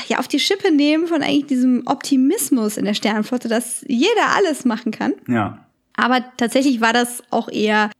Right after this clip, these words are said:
Speaker 1: den Drehbüchern geschuldet, dass Offiziere ihr Feld komplett wechselten und das nicht weiter kommentiert wurde. Also Geordi war mal Brückenoffizier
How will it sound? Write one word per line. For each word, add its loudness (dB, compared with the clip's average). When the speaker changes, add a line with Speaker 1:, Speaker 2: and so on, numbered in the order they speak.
Speaker 1:
den 2
Drehbüchern 2
geschuldet, 0
dass -2
Offiziere -2
ihr -2
Feld -2
komplett -2
wechselten -2
und 2
das 0
nicht 2
weiter 0
kommentiert 0
wurde. -4
Also 0
Geordi 2
war 0
mal -4
Brückenoffizier 0